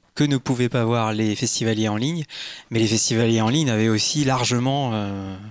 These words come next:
de quoi faire. Moi, moi, j'avoue que l'an dernier, j'ai vu, euh, très peu de longs métrages. Parce que, euh, je trouvais pas le temps, je trouvais pas le temps dans la journée pour regarder, pour m'installer une heure et demie devant un film, alors que j'avais le temps de regarder, euh,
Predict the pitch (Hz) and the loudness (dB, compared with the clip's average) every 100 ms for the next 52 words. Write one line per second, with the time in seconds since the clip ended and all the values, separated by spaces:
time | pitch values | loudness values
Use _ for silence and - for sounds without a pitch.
0 | - 123 131 135 143 127 139 147 139 135 | -8 -2 0 2 2 2 0 0 0 2
1 | 131 160 135 123 120 156 185 - - - | 2 0 0 0 0 0 0 -4 -10 -12
2 | - 123 120 113 135 156 131 113 107 104 | -8 -2 0 0 0 2 4 2 2 0
3 | - 147 143 156 135 117 113 147 180 127 | -2 -4 -2 0 0 -2 -2 -2 0 -2
4 | 107 - 156 - _ _ - 107 - _ | -6 -12 -20 -20 _ _ -16 -16 -18 _
5 | _ _ _ 127 - - 147 151 135 123 | _ _ _ -2 -2 2 4 4 4 4
6 | 117 113 113 110 107 101 110 - 127 117 | 4 4 4 4 2 2 0 0 0 2
7 | 120 120 - 160 156 143 135 117 120 - | 2 0 0 2 2 2 0 -4 -6 -2
8 | 120 120 113 139 135 117 110 113 117 135 | 0 0 0 0 0 0 0 0 0 0
9 | 160 180 - 127 104 110 113 110 135 131 | -2 -6 -8 -4 0 0 0 0 0 0
10 | - 113 113 120 120 131 120 113 117 131 | -2 -4 -2 -2 0 0 0 0 0 -2
11 | 139 123 117 113 - 139 151 139 - - | -2 -2 0 -2 -2 -2 -4 -6 -10 -20
12 | - - 117 113 127 117 113 110 139 127 | -18 -4 -2 0 0 2 0 0 -2 0
13 | 110 110 113 127 123 107 | 0 0 0 0 0 -2